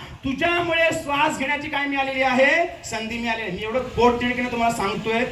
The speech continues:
मला वाटतं त्याचं गांभीर्य तुम्हाला कळलं पाहिजे, कारण बाबासाहेबांविषयी गांभीर्यच निघून गेले आमच्या लोकांच्या मनातून, की बाबासाहेब नक्की काय सांगण्याचा प्रयत्न करतात.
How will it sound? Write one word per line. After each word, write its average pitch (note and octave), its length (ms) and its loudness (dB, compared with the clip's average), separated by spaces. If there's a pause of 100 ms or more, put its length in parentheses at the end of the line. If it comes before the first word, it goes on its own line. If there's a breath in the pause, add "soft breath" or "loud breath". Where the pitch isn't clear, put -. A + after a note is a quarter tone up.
(180 loud breath)
मला G3 80 2
वाटतं A3 180 2
त्याचं A#3+ 300 2
गांभीर्य G#3 400 6
तुम्हाला B3 340 2
कळलं A#3 240 2
पाहिजे, A3+ 220 0
कारण A3 140 -2
बाबासाहेबांविषयी A#3+ 840 2
गांभीर्यच G#3+ 540 2
निघून A#3 200 2
गेले G3 200 4
आमच्या E3+ 240 4
लोकांच्या C#3 360 8
मनातून, A#2 340 6
की - 300 -8
बाबासाहेब G#3+ 540 0
नक्की G#3+ 160 -4
काय G3+ 220 2
सांगण्याचा F3+ 340 4
प्रयत्न D#3 280 4
करतात. B2 280 6